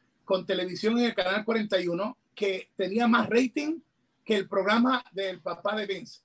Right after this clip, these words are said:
Ahí es donde Hugo, eh, eh, falsifica los documentos. Yo era el campeón de la televisión y mis documentos decían que yo tenía diecinueve años.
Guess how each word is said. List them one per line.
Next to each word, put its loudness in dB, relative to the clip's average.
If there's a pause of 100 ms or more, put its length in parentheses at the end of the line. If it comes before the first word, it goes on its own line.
Ahí 2
es 2
donde 0
Hugo, 0 (420)
eh, -4 (160)
eh, -6
falsifica 2
los 4
documentos. -2
Yo -2
era 0
el -6
campeón -2
de 0
la 2
televisión -4 (440)
y -2
mis -4
documentos -2
decían -2
que -6
yo -4
tenía -4
diecinueve 0
años. -2